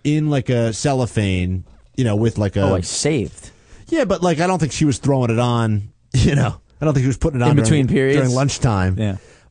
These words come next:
Speaker 1: And, like, but, but she had it, and it had, like, a, you know, description of it. Like, it was a, like, something she must got, like, a museum gift shop or the Nazi of the Month Club or something like that. I guess you can get that stuff. I don't see why you wouldn't be able to get it,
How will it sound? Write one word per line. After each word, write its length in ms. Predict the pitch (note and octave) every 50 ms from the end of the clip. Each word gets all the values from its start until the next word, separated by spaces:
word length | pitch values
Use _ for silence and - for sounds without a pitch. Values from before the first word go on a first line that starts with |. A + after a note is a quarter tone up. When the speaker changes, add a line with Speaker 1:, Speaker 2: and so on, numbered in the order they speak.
| - -
Speaker 1:
And, 200 | A2+ A2+ G#2+ G#2+
like, 380 | G#2 G2+ G2 G2 - - - -
but, 240 | G#2 G2+ C#3+ - A#2+
but 200 | A2 C#3 A2+ -
she 100 | B2 A#2+
had 300 | G#2 A#2 C#3 D3+ D#3 C#3+
it, 160 | B2+ A#2+ A2+
and 120 | A#2 A2+
it 80 | A2 G#2+
had, 160 | G#2 A2 G#2
like, 140 | G#2+ F#2+ -
a, 80 | G#2 G2+
you 160 | F#2 G2+ G2+
know, 80 | F#2
description 540 | E2 D#2+ E2+ - - A#2+ G2+ - - G2 G2
of 100 | F#2+ F2
it. 220 | G2 F#2+ F#2+ - -
Like, 120 | F#2+ E2+
it 60 | G2+
was 180 | F#2+ F2+ E2+ E2
a, 200 | F2+ F2 E2+ D#2 - F#2 F2+ - -
like, 160 | F2 A2 G#2+
something 240 | - D3 C#3 C3 B2+
she 160 | G#2+ - B2+
must 220 | A2+ A2+ - G2 F#2
got, 180 | A2 G2+ G#2
like, 120 | G2+ G2 F#2+
a 40 |
museum 480 | F#2 F2+ F2 E2 D#2+ D#2 F#2+ A2 G2 E2+
gift 260 | D2+ - F2+ G#2+ G#2 -
shop 520 | - A2+ A2+ A2+ A2+ A#2 B2 B2 - - - _ _ _ _ _ - _ _ -
or 160 | F#2 G2 F2+
the 300 | E2+ E2 D#2+ D#2+ D#2+ E2 C2 - - - _
Nazi 400 | - G#2 G2+ F#2 G2 - - A2+
of 60 | F#2
the 60 | E2+
Month 260 | E2+ F2 F#2+ A2 G2+ -
Club 340 | - A2+ A2+ A2+ A2 G#2
or 60 | G#2+ G2
something 260 | - A#2 G#2 G#2 G#2+
like 160 | A2 G#2+ -
that. 300 | A#2+ A#2+ A#2+ B2 A2+ - - - - - - - - _ _ _ _ _ _ _ _ _ _ _ _ - -
I 60 | C#3
guess 360 | C3 G#2+ F3 G3+ A#3+ - - A#3+
you 60 | -
can 140 | - D3 C3+
get 220 | C#3 D3 C#3 -
that 200 | - G3+ C3 G2
stuff. 360 | - - - E2 E2+ F#2+ -
I 80 | A#2+ B2+
don't 140 | D3 D#3+ C3
see 140 | - C#3+
why 160 | C#3 C3 C3 B2+
you 140 | A#2+ A#2+
wouldn't 200 | A#2+ C#3 D3+ C#3+
be 140 | A2 A2 A2+
able 160 | C3+ C#3+ B2+
to 80 | G#2 F2
get 260 | D#2+ - G#2+ C#3 F3
it, 200 | F3+ F3+ E3 -